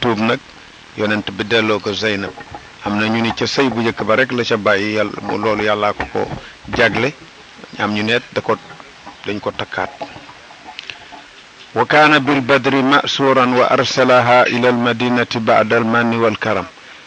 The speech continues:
Dem nañu ba ca atu ñaareel ba ci Madina, kera-, ci xaru, xareb Badar ba, mu bokk ci juróom-ñaar fukk yi ñu jàppoon, ca la Ibnu Rabi bokk,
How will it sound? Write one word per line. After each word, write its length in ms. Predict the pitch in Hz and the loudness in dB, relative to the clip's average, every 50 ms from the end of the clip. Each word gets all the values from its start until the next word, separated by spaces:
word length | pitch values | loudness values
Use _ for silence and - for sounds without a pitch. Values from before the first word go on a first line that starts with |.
| - - - - - | -20 -20 -20 -16 -8
Dem 320 | 101 98 120 123 127 127 131 | -2 0 2 2 4 4 4
nañu 260 | 131 131 131 131 127 | 4 4 2 2 0
ba 200 | 117 123 135 139 | 0 0 0 0
ca 440 | - - 147 143 135 127 120 117 107 - - - - | 0 2 4 4 6 6 4 4 2 0 -4 -2 0
atu 440 | 117 120 - - 123 123 117 110 104 - - - - - - - - - - - - - - - - - - - | 0 0 0 0 -2 -2 -2 -2 -4 -8 -12 -18 -20 -20 -20 -20 -20 -20 -20 -20 -20 -20 -20 -20 -20 -20 -10 -6
ñaareel 600 | 107 107 110 120 131 135 127 127 123 123 117 110 | -2 0 2 4 4 6 6 6 6 4 4 2
ba 180 | 101 101 120 147 151 139 - - - - - - - - - - - - | 2 0 -2 -2 -4 -8 -14 -16 -20 -20 -20 -20 -20 -20 -18 -18 -10 -6
ci 120 | - - 107 | -2 0 2
Madina, 560 | 113 120 117 107 117 117 113 123 139 135 113 - - - - - - - - - - - | 2 2 2 2 2 0 0 0 0 -2 -6 -10 -16 -20 -20 -20 -20 -20 -16 -10 -4 0
kera-, 280 | - 120 117 117 - - - - | 2 4 4 4 4 2 0 -2
ci 100 | - - - | -2 -2 0
xaru, 260 | - - 127 120 110 | 2 2 2 2 2
xareb 320 | 92 113 120 123 120 117 101 95 | 2 2 2 4 4 2 2 2
Badar 280 | 101 120 113 123 120 110 | 2 4 4 4 2 2
ba, 220 | 104 110 120 123 - - | 2 0 -2 -2 -2 -2
mu 140 | 107 107 104 | -2 0 0
bokk 180 | 120 113 - | 0 0 0
ci 120 | - - 113 107 | 0 -2 -2 -2
juróom-ñaar 600 | 120 117 123 120 117 117 117 120 117 117 113 110 | 0 0 2 2 2 2 4 4 4 4 4 2
fukk 300 | - - 120 - - - | -2 -8 -8 -6 -4 -2
yi 200 | 117 117 120 117 | 0 0 2 2
ñu 160 | 123 135 127 110 | 2 0 2 2
jàppoon, 480 | 131 127 110 - - 113 107 107 113 - - - - - - - - - - - - - | 2 2 2 2 0 0 0 0 -2 -4 -8 -16 -18 -18 -20 -20 -20 -20 -20 -20 -14 -4
ca 140 | - - 120 | 0 2 4
la 280 | 113 123 120 117 113 - | 4 6 6 6 6 4
Ibnu 300 | - 120 113 113 117 120 | 2 0 0 2 2 2
Rabi 300 | 113 113 110 107 117 113 - | 4 2 2 2 2 2 2
bokk, 220 | 104 104 107 101 | 2 0 0 0